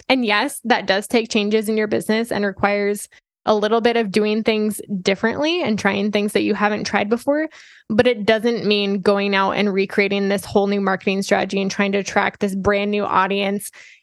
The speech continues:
and do something completely different than what you've already been doing.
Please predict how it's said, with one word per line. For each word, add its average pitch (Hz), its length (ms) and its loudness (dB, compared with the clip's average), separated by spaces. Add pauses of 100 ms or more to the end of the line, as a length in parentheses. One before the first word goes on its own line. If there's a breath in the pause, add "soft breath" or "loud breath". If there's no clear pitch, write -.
and 214 140 2
do 208 140 2
something 208 380 0
completely 202 480 0
different 190 420 0
than 202 140 0
what 196 140 0
you've 202 120 0
already 190 240 2
been 190 180 0
doing. - 440 -2